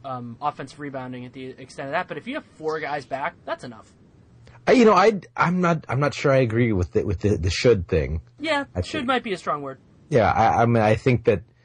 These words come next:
Speaker 2: you know, there, there is a trade-off there, and it's hard to, you know, it's hard to totally parse it out, but I, I have a strong suspicion the league has probably gone too far in the transition defense direction,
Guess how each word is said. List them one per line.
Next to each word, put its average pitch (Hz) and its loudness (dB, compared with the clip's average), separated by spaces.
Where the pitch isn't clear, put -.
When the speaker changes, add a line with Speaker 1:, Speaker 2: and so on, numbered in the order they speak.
Speaker 2:
you 127 -2
know, 110 4
there, 107 4
there 113 2
is 127 2
a 120 4
trade-off 117 2
there, 90 2
and 90 2
it's - 2
hard 127 2
to, - 2
you 110 0
know, 95 4
it's 90 -2
hard 104 0
to 87 -2
totally 107 2
parse 101 0
it 101 4
out, 107 2
but 95 2
I, 107 -2
I - -2
have 123 4
a 107 2
strong 117 0
suspicion 107 0
the 98 4
league 98 4
has 92 2
probably 90 2
gone 92 2
too 120 -2
far 82 2
in 98 2
the 87 4
transition 87 2
defense 82 0
direction, 78 0